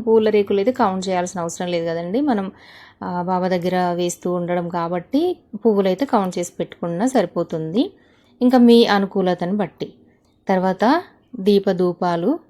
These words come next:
అలాగే నైవేద్యం, పసుపు, కుంకుమ, అక్షింతలు, ఏదైనా ఫ్రూట్స్ కానీ పెట్టొచ్చు నైవేద్యం కిందన, లేదంటే బెల్లం ముక్క పెట్టినా ఇంకా చాలా మంచిదన్నమాట. ఇప్పుడు పూజా విధానం చూద్దాం.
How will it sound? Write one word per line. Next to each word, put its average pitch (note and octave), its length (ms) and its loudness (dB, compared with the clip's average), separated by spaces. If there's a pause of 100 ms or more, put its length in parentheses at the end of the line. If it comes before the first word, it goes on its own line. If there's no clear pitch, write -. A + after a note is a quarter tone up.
(320)
అలాగే F#3+ 440 0
నైవేద్యం, F3+ 760 0
పసుపు, A3 280 -2
కుంకుమ, G3 420 -2
అక్షింతలు, G#3 800 -2 (280)
ఏదైనా G#3 180 2
ఫ్రూట్స్ G#3+ 400 2
కానీ F#3 240 -2
పెట్టొచ్చు F#3 460 -2
నైవేద్యం E3+ 480 -4
కిందన, F3 340 -4 (440)
లేదంటే A3 320 6
బెల్లం F#3+ 360 2
ముక్క F3 220 -6
పెట్టినా F3 320 -4
ఇంకా C#4+ 200 2
చాలా F#3 340 -2
మంచిదన్నమాట. D#3+ 680 -8 (580)
ఇప్పుడు A3+ 200 2
పూజా A3+ 340 6
విధానం G3+ 460 4
చూద్దాం. F#3 320 0